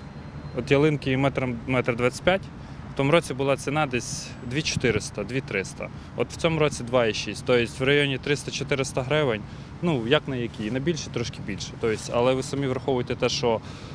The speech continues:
логістика, доставка, купить, привезти, з цим заплатить, як обрати. Це якби особистий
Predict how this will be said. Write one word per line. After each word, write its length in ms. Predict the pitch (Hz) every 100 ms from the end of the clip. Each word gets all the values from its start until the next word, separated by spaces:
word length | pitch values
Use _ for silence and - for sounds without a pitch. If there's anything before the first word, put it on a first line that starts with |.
| - -
логістика, 760 | 123 131 139 151 - 131 117 110 123
доставка, 680 | 113 - 139 131 - 107 101 - -
купить, 420 | 127 - 143 -
привезти, 580 | - 123 131 127 - 117
з 60 | 104
цим 260 | - 127
заплатить, 600 | 117 113 123 117 135 113
як 200 | 117 113
обрати. 500 | 110 113 104 95 92 95
Це 280 | - 135
якби 240 | 135 123 139
особистий 800 | 135 - 127 143 - - 127 113